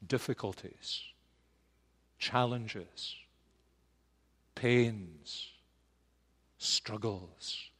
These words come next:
spiritual warfare, but friends, brotherhood, sisterhood, service,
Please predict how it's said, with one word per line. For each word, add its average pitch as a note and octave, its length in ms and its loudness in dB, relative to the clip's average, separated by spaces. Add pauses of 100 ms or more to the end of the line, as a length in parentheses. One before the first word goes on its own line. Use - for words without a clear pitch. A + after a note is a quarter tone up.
(300)
spiritual - 840 4
warfare, G2 720 0 (880)
but - 160 0
friends, A2+ 920 2 (120)
brotherhood, A2+ 680 0
sisterhood, G#2 800 4 (800)
service, - 1040 8